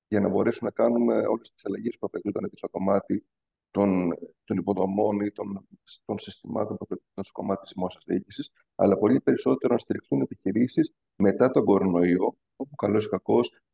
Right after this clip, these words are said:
δημιούργησε ένα πλήγμα στην οικονομία, σε όλο το κομμάτι της οικονομικής δραστηριότητας. Και αυτό θα έχει ως αποτέλεσμα, έχει ως αποτέλεσμα πλέον να βλέπουμε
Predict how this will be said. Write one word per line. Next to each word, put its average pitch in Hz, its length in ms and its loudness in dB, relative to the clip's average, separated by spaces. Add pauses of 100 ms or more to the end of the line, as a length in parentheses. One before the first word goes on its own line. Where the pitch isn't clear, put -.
δημιούργησε 107 460 2
ένα 98 120 2
πλήγμα 107 300 2
στην - 160 -10
οικονομία, 95 480 -2
σε - 120 -8
όλο 101 100 -2
το - 80 -8
κομμάτι - 440 -6
της - 100 -20
οικονομικής - 420 -6
δραστηριότητας. - 880 -4 (360)
Και - 100 -6
αυτό - 160 2
θα 135 60 0
έχει 139 100 -2
ως 135 100 -6
αποτέλεσμα, 139 680 2
έχει - 240 0
ως 113 120 -4
αποτέλεσμα 104 500 2
πλέον 131 200 4
να 135 80 2
βλέπουμε 143 480 0